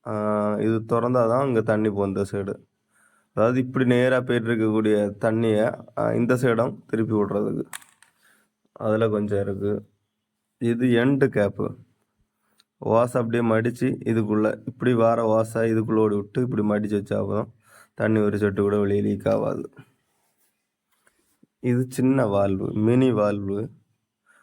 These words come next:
ஒரு ஒரு மூட்டுக்கும் வெள்ளு போல அப்படி பாஞ்சிட்டே இருக்கும். அதுக்கு இன்னும் இது ஒரு சின்ன ஒரு வால்வு.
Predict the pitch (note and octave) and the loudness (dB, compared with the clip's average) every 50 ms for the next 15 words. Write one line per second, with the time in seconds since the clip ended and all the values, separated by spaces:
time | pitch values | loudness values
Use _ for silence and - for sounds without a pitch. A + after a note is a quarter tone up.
0 | _ _ _ - - A#2 A#2+ A#2 A2+ A2 A2+ A2 A2 A2 A2+ G#2 A2 A#2 A#2 A2+ | _ _ _ -4 0 0 2 2 2 2 2 0 0 0 0 0 0 2 2 2
1 | A2 G#2+ G#2+ G#2 G#2+ G#2+ G#2+ G#2+ G#2+ G#2+ G#2+ G#2+ G#2+ G#2+ G#2 G#2 G2 G2+ G2 - | 2 2 0 2 2 2 2 2 2 2 2 2 2 2 0 0 0 -2 -2 -2
2 | G2+ G2+ G2+ G2 G2 G2 F3+ G#2 G#2 G#2 G#2 G2 - - - _ _ - A2 G#2+ | -2 -2 0 -2 -4 -4 -2 -2 -2 -2 -4 -4 -6 -8 -10 _ _ -4 -2 0
3 | G#2 G#2 G2+ - A#2 B2 B2 - - _ _ A#2+ A2 G#2+ G#2 G#2 G#2 G2+ G#2 G#2 | 0 -2 -2 -2 -2 -4 -4 -6 -10 _ _ -4 -2 -2 -2 -2 -2 -4 -4 -6
4 | G#2 - - G#2+ G2+ G#2 G#2 G2+ G2 G#2 G#2+ G#2+ G2 E2+ F#2 G2+ B2+ C3 | -8 -10 -10 -8 -4 -2 -2 -2 -2 -2 -2 -2 -2 -2 -2 -4 -4 -6